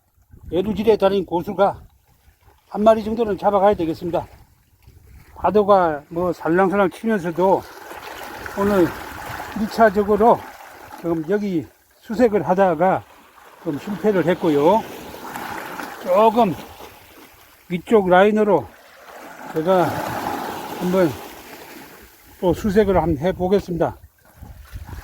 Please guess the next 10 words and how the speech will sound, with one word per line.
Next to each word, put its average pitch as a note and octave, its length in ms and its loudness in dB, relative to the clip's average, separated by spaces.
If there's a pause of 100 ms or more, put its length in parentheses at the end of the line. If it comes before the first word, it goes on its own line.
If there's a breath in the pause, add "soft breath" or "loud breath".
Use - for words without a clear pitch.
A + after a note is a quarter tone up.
(680)
뭐, D#3 160 4
요 F3+ 140 4
밑으로도 F#3+ 600 2 (920)
뭐, D#3 80 -4
파도 F3+ 320 0
속에 F3 420 2 (880)
파도가 G#3+ 400 4
너무 F#3+ 240 2
치면 G3 540 -2 (1200)
문어가 F3+ 580 2